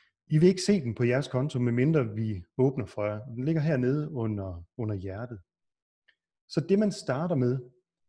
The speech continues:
det er, at man opsætter et produktfeed, ligesom I kender det. Og produktfeed ligger herovre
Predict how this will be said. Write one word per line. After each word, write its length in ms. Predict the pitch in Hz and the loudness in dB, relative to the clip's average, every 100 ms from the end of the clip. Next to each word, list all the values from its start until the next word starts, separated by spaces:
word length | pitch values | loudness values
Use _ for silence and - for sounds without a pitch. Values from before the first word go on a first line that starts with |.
| - | -4
det 80 | 151 | 0
er, 60 | |
at 80 | 160 | 0
man 140 | 151 | 0
opsætter 560 | - 151 - - 135 131 | 0 -2 -2 -4 -2 -2
et 180 | 135 107 - | -4 -8 -8
produktfeed, 720 | 117 - 151 156 - 113 104 - _ _ _ _ | -10 -4 -6 -6 -10 -10 -10 -14 _ _ _ _
ligesom 260 | - 139 135 | -6 -2 -2
I 40 | |
kender 320 | 120 - 117 120 | -2 -4 -6 -6
det. 140 | 92 - _ _ _ _ _ - | -10 -18 _ _ _ _ _ -14
Og 80 | 127 | -4
produktfeed 720 | 151 147 196 190 - 165 170 - - _ _ _ | -4 -2 -4 -4 -2 -2 -2 -6 -20 _ _ _
ligger 240 | 135 180 156 | 0 2 2
herovre 680 | 135 160 127 127 175 175 | 0 -2 -2 -2 -4 -6